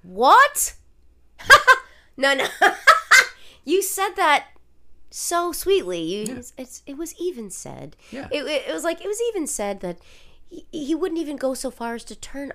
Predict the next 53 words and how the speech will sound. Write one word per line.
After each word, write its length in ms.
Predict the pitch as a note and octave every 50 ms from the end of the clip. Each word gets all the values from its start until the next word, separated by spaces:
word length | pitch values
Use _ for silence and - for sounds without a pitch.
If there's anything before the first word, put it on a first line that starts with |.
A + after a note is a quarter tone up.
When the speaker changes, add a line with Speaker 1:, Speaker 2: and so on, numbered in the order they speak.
| -
Speaker 1:
on 340 | - G3 G#3 G#3+ G#3+ G#3 G#3
the 80 | G#3 G3+
shower 600 | - - - D#3+ D#3+ D#3 D#3+ E3+ E3 D#3+ E3 E3 - - - - -
for 400 | - - - F#3+ F3 F3 F3 F3 E3+
his 220 | E3 F#3+ F3 E3
mother 320 | E3+ D#3+ D#3+ D3+ D#3+ D#3 D3+
at 120 | D#3 D3
her, 260 | C#3+ D#3 D3+ D3 D3 - - - - _
uh, 220 | D3 D3 C#3+ D3 -
behest. 480 | - - D#3 D3 C#3 C#3 G#2 - -
Like, 120 | F#3+ F3 - -
I 120 | A3 C#4
thought 220 | C4 E4 C#4 A3+
you 60 | G#3 G#3
were 40 | G3+
gonna 140 | G#3 G3 F#3+
say 140 | - F3+
Speaker 2:
No. 60 | E3 F#3
Speaker 1:
something 280 | F#3+ D#3 D3 F3 D3 C#3+
like 160 | A#2+ C#3 -
that. 140 | - - B2
No, 100 | F3 F3
he 140 | D#3+ E3 E3+
hid 100 | F3+ G3+
inside 260 | G3+ G3 - F3 D#3+
a 40 | D#3
pig 200 | - - D#3 -
carcass. 540 | - - D3+ D3 - - - - - - -
Speaker 2:
Yeah. 100 | G#2 F2 - - - - _ -
Speaker 1:
Okay. 220 | - - - - -
Speaker 2:
Trying 220 | C#3+ B2 A#2 A2+
to 120 | - G#2 G#2
avoid 320 | E2+ F2+ F#2+ E2+ E2 E2+ - -
Speaker 1:
How 120 | - D#4+ E4
Speaker 2:
people. 120 | F4 G4
Speaker 1:
about 100 | G4 F#4 -
just 180 | F#4+ E4+ -
hide 180 | - E4+ E4 E4
in 80 | E4
the 80 | E4 E4+
closet, 400 | - - F4 F4+ F#4 G4 G4 -
buddy? 380 | D#4 D4+ D4+ D#4 F4+ F#4+ F#4 -
Or, 80 | - C#4+
like, 180 | C#4+ C#4+ C#4+ D4
under 220 | D4+ D#4 D#4+ D#4
the 80 | C#4 D4+
bed, 340 | - E4+ F#4+ G#4 G4 D#4 A3
Speaker 2:
Yeah. 140 | G#3+ G3+ E3+
Speaker 1:
maybe? 320 | - - D#3+ C#3 - - _ _ _ _ _ _ _ _ - A2
Speaker 2:
Despite 520 | G#2 A#2+ - - - - F3 G3+ G3+ -
all 240 | - B2+ A#2+ A#2 A2+
of 160 | A2 F#2+ F#2
this 480 | G2+ G#2 G2 - - - - - -